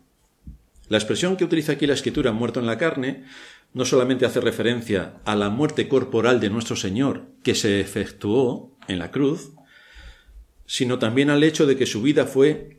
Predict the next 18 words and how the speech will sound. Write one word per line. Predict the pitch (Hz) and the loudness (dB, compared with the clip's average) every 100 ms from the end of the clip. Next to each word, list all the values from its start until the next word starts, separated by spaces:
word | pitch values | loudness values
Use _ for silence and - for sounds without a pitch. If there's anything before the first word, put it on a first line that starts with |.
| _ | _
castigada | 139 127 - - 127 120 196 175 135 151 - - _ _ _ - | 0 0 0 -2 0 4 6 6 2 0 -2 -14 _ _ _ 4
por | 139 139 | 8 10
otros, | 156 156 107 90 80 - - - _ _ _ _ - | 10 8 2 0 -4 -10 -12 -20 _ _ _ _ -2
castigada | 180 175 - 107 151 135 123 - - | 0 0 -2 0 0 0 -4 -6 -6
por | 110 98 | -2 0
otros. | 101 82 78 - - | -2 -6 -12 -14 -8
Lo | 104 | -2
que | 107 | 0
Pedro | 170 185 | 0 -2
está | 170 | 0
diciendo | 165 139 156 143 | 0 0 0 0
aquí | 127 147 127 - - - _ _ - | 0 0 -2 -6 -20 -20 _ _ -2
no | 135 | 2
es | 135 | 4
simplemente | 143 131 131 135 131 | 4 4 4 4 4
que | 123 | 4
Cristo | 139 131 120 | 2 2 0
murió, | 104 107 143 95 - | 2 4 4 2 -8